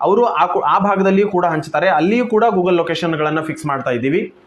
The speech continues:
So ಆ ಭಾಗದಲ್ಲಿರುವವರು ಸಹ, ಆ, ನೀವು ಒಂದು ಎರಡು ದಿನ ಆದ್ಮೇಲೆ, ಈ ಅಭಿಯಾನ ಮುಗಿದ ಒಂದು ಎರಡು ದಿನ ಆದ್ಮೇಲೆ ನೀವು ಅಲ್ಲಿಯೂ ಕೂಡ ಕಲ್ಚರ್ ಪಡೆದುಕೊಳ್ಳಬಹುದು.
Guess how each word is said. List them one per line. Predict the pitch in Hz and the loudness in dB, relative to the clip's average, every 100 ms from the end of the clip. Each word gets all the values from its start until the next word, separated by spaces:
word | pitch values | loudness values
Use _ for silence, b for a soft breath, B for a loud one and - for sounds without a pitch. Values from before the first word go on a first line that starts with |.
| b b _ - | b b _ -4
So | 202 | -2
ಆ | 220 143 185 | 0 0 0
ಭಾಗದಲ್ಲಿರುವವರು | 208 214 214 214 214 214 208 214 220 | 2 0 2 2 2 2 2 0 0
ಸಹ, | 202 285 311 - _ - | 0 -2 -4 -14 _ -4
ಆ, | 147 151 147 147 143 | 0 2 2 2 0
ನೀವು | 156 165 160 165 | 0 0 0 -2
ಒಂದು | 160 175 | -2 0
ಎರಡು | 175 208 | 0 2
ದಿನ | 220 214 | 2 2
ಆದ್ಮೇಲೆ, | 196 175 160 | 2 2 2
ಈ | |
ಅಭಿಯಾನ | 160 156 196 202 | 0 2 0 2
ಮುಗಿದ | 190 202 | 2 2
ಒಂದು | 240 214 160 | 0 0 0
ಎರಡು | 180 208 | 0 0
ದಿನ | 208 | 0
ಆದ್ಮೇಲೆ | 190 185 226 | 0 0 0
ನೀವು | 208 175 | 2 2
ಅಲ್ಲಿಯೂ | 170 220 | 2 2
ಕೂಡ | 202 185 | 2 0
ಕಲ್ಚರ್ | 180 147 160 | 0 -2 -2
ಪಡೆದುಕೊಳ್ಳಬಹುದು. | 151 147 143 139 131 127 170 202 - | -2 -4 -2 -2 0 0 0 -2 -8